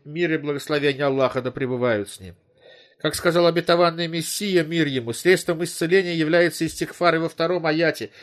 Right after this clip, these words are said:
который я прочитал в начале проповеди, говорит Хазур. В нём говорится о том, как следует совершать истигфар. «И просите прощения у владыки вашего, затем обратитесь к нему с покаянием, и он даст вам пользоваться благими вещами до срока назначенного,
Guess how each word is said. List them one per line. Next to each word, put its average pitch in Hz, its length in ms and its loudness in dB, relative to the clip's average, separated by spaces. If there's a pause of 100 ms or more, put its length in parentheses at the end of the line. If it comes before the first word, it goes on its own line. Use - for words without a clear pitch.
(160)
который 160 380 2
я 147 160 4
прочитал 151 640 0 (240)
в - 40 -20
начале 147 340 2
проповеди, 147 540 0
говорит 123 360 2
Хазур. 110 440 -4 (360)
В 120 60 -18
нём 175 240 -2
говорится 170 480 4
о 151 60 2
том, 156 240 -2
как 180 240 2
следует 139 500 2
совершать 143 500 -4
истигфар. 120 600 -4 (1600)
«И 175 100 0
просите 180 400 0
прощения 180 540 2
у 180 60 4
владыки 180 440 2
вашего, 135 560 0 (240)
затем 156 380 2
обратитесь 180 560 0
к - 40 -14
нему 175 200 -4
с - 40 -10
покаянием, 160 720 0
и 165 140 -4
он 170 180 0
даст 185 280 2
вам 170 160 -4
пользоваться 160 540 2
благими 147 400 0
вещами 147 480 -2
до 147 140 2
срока 143 360 -2
назначенного, 117 760 -6